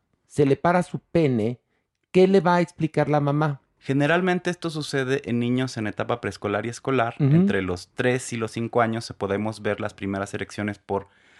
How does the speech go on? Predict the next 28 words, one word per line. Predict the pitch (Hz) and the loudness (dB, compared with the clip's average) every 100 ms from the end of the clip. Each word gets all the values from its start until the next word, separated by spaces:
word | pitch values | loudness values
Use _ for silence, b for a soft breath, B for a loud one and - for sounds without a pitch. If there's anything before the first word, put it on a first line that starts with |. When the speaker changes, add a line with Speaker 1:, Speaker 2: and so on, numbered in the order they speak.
| b | b
Speaker 2:
la | 107 | 0
autoexploración. | 98 101 - 107 92 90 - 85 143 220 _ | 2 -4 -4 0 0 0 -4 -2 -2 -6 _
Speaker 1:
Sí. | 117 104 123 226 240 | 4 6 6 4 2
Speaker 2:
Y | 131 | -2
entonces | 127 139 127 135 | 2 0 0 -4
tenemos | - 127 127 131 | -2 0 0 -2
que | 127 | -8
explicar | - 127 127 123 113 | -8 -8 -2 -2 -2
que | 120 | -6
esto | 110 - 117 | -6 -4 -4
es | 110 - _ _ - | -4 -8 _ _ -8
en | 95 104 | -6 -6
privado, | - 196 151 95 92 120 _ _ _ | -4 -2 2 0 0 -12 _ _ _
Speaker 1:
Sí. | 131 117 156 214 _ _ _ _ _ | 2 4 4 2 _ _ _ _ _
Speaker 2:
no | 104 104 | 0 4
ante | 104 104 139 | 2 2 0
los | 135 127 | 0 0
ojos | 139 120 110 | -2 -2 -4
de | 98 | -4
los | 92 87 | -4 -4
demás, | 92 92 98 160 - _ | -2 0 0 -2 -12 _
y | 113 | -4
que | 110 | -2
lo | 101 92 | -2 0
puede | 113 123 | 0 0
disfrutar | 113 - 98 92 113 131 - _ _ | -4 -8 -10 -4 0 0 -2 _ _
él | 110 113 - _ | 0 0 -4 _
solo. | - - 104 82 - | -10 -4 -2 -2 -4